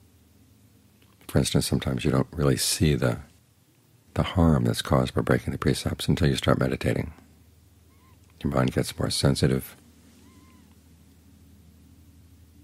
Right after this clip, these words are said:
and you see that it really does disturb the mind to break the precepts. And because you begin to value your concentration, it gives you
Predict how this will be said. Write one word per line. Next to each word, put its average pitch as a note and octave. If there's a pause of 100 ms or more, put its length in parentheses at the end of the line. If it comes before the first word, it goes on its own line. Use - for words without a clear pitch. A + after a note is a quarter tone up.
(600)
and -
you C#2
see -
that B1+
it - (500)
really D#2
does D2
disturb -
the B1
mind A1+
to C#2
break A#1+
the -
precepts. - (1000)
And -
because -
you C2
begin B1+
to A1+
value B1+
your B1
concentration, D2 (840)
it -
gives D2+
you C#2+